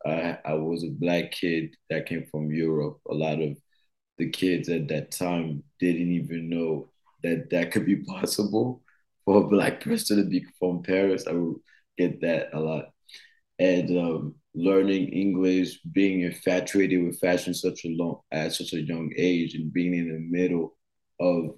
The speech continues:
young Black kids. Uh, you know, Grayson High School was focused on sports, you know,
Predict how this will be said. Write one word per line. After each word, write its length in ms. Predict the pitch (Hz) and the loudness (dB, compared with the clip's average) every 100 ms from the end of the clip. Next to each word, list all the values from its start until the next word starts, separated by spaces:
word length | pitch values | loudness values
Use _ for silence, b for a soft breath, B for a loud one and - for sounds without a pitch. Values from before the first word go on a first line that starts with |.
| _ - | _ -4
young 460 | 87 95 90 80 | 0 2 2 -2
Black 380 | 76 90 90 85 | -2 0 0 -2
kids. 600 | - 95 87 80 - - - - - | -2 0 0 -2 -10 -16 -20 -16 -6
Uh, 100 | - - - | -4 -4 0
you 120 | 104 | 2
know, 120 | 95 | 2
Grayson 380 | 80 95 92 87 | 4 4 4 0
High 160 | 87 90 | 2 0
School 280 | - 87 | 0 -4
was 180 | 80 76 | -2 -4
focused 460 | - 85 82 82 71 | -4 -2 -2 -4 -6
on 80 | 73 | -8
sports, 480 | - 80 80 71 - | -6 -4 -4 -4 -6
you 100 | 82 | -4
know, 260 | 80 73 | -2 -6